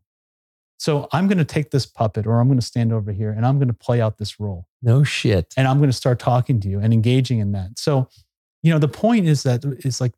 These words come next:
Speaker 1: the relationship is so fluid that someone has to really track and pace and stalk themselves to know, have, first have this idea of, like, what is me and what, what am I centered in?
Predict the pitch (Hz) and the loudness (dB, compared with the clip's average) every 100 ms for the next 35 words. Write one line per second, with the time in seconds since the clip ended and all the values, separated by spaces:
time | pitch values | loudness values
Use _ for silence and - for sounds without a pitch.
0 | _ - 131 127 170 175 180 151 131 110 | _ -2 0 2 2 0 -2 0 -2 -2
1 | 113 - 160 170 - 151 170 123 85 - | -4 -2 0 0 -2 0 0 0 -6 -16
2 | _ _ _ _ _ _ 131 - 180 175 | _ _ _ _ _ _ -4 -2 0 2
3 | 135 151 - 127 127 143 117 - 147 139 | 2 0 -2 -2 2 2 0 -2 0 0
4 | 139 - 113 104 - 131 120 110 101 - | 0 -2 -4 -4 -2 -2 -2 -4 -6 -4
5 | 123 120 - - 101 - - 165 107 - | 0 0 -2 -6 -8 -6 -2 -2 -2 -8
6 | - _ _ _ - 135 151 135 143 170 | -18 _ _ _ 0 2 2 2 -2 -4
7 | 156 - 165 165 - 139 123 113 - 123 | -4 -4 -2 -2 -4 -4 -2 -6 -4 -2
8 | 120 120 120 104 110 - 135 180 110 110 | 0 0 0 0 -4 -2 0 0 2 2
9 | 127 82 - _ _ _ _ _ _ _ | 2 -2 -10 _ _ _ _ _ _ _
10 | _ _ _ - 120 127 113 127 123 117 | _ _ _ 0 2 2 2 2 4 2
11 | 107 - 135 110 98 98 | 0 0 0 -2 -4 -6